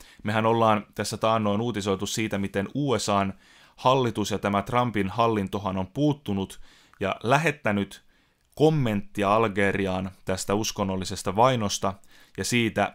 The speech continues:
että U S A:n valtio tulee ottamaan tämän tapetille, mikäli tämmöinen jatkuu.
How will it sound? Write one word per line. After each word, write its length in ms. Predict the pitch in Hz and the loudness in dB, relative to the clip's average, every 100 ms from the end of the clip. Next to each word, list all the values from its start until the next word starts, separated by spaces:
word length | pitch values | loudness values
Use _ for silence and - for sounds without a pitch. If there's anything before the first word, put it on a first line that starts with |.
| - | -6
että 220 | 104 - | -4 0
U 220 | 104 107 101 | 2 2 0
S 100 | 101 | 0
A:n 240 | 92 98 104 | 0 0 2
valtio 440 | 104 101 95 92 | 2 2 -2 -4
tulee 300 | 107 101 95 | -2 0 2
ottamaan 500 | 98 - 95 92 90 | 0 -2 -4 -4 -4
tämän 160 | 95 92 | -4 -2
tapetille, 520 | 104 - 95 92 92 | -2 0 -4 -4 -6
mikäli 340 | 92 95 92 | -6 -4 -6
tämmöinen 400 | 98 95 95 95 | -4 -4 -4 -2
jatkuu. 540 | 113 131 - 104 98 | -2 -2 -4 -2 -2